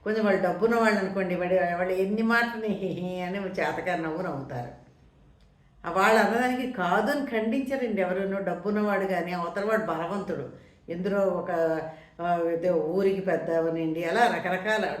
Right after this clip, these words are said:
డబ్బు బల-, డబ్బులో బలవంతుడు అవ్వచ్చు, ఆ, లేకపోతే ఊరికి పెద్దవాడు అవ్వచ్చు, లేకపోతే వయసులో పెద్దవాడు అవ్వచ్చు.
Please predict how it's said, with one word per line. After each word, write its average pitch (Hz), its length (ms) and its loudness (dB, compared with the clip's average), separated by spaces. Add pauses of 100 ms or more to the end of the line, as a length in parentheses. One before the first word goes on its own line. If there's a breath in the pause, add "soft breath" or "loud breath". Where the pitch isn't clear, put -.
డబ్బు 165 200 -2
బల-, 165 440 0
డబ్బులో 180 320 0
బలవంతుడు 165 480 -2
అవ్వచ్చు, 165 500 -6 (360 loud breath)
ఆ, 151 180 -2
లేకపోతే 190 460 0 (240)
ఊరికి 202 340 0
పెద్దవాడు 170 440 -2
అవ్వచ్చు, 165 520 -4
లేకపోతే 185 340 -2
వయసులో 165 300 -2
పెద్దవాడు 160 500 -2
అవ్వచ్చు. 147 540 -10